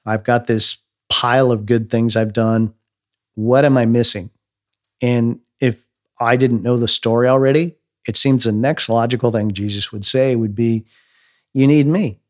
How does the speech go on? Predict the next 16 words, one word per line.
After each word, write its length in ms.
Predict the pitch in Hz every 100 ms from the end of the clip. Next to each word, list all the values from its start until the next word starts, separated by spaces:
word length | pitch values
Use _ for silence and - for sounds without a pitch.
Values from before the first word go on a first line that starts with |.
| -
You 100 | 123
need 200 | 127 127
to 140 | 127
understand 460 | 123 113 - 110 104
why 180 | 107 95
I'm 120 | 104
here. 280 | 120 156 151
You 140 | 113
need 180 | 110 104
to 60 |
put 260 | 101 110 -
your 60 | 107
trust 360 | 139 131 -
in 100 | 123
me." 300 | 120 120 117 _ - - _ -
But 480 | 104 131 131 -